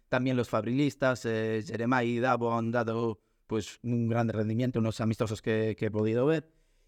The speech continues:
Y bueno, arriba también, pues, Barbero también me parece que va a ser un hombre que meta muchos goles, sinceramente, con la ayuda de Lucas, que obviamente va muy por encima de la media. Pues, pues a ver,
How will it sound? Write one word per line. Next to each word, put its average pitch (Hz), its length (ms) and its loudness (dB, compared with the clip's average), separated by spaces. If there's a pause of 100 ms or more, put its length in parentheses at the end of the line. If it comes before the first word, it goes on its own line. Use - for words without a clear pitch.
(120)
Y 147 120 4
bueno, 127 240 2
arriba 143 460 2
también, 135 320 0
pues, 113 400 -6
Barbero 127 420 2
también 135 240 0
me 113 80 -2
parece 104 220 -2
que 104 60 0
va 95 80 0
a - 20 -2
ser 104 140 -4
un 104 80 0
hombre 104 180 0
que 107 100 -2
meta 104 200 -2
muchos 98 260 -4
goles, 95 240 0
sinceramente, 98 560 -4
con 107 200 -4
la 104 280 0
ayuda 113 320 2
de 110 80 0
Lucas, 113 340 0
que 98 260 -4
obviamente 107 480 -2
va 107 320 -2 (340)
muy 127 140 0
por 120 140 4
encima 117 340 0
de 113 80 2
la 120 120 0
media. 143 400 2 (320)
Pues, 104 720 -2
pues 98 180 -6
a 113 80 2
ver, 135 160 0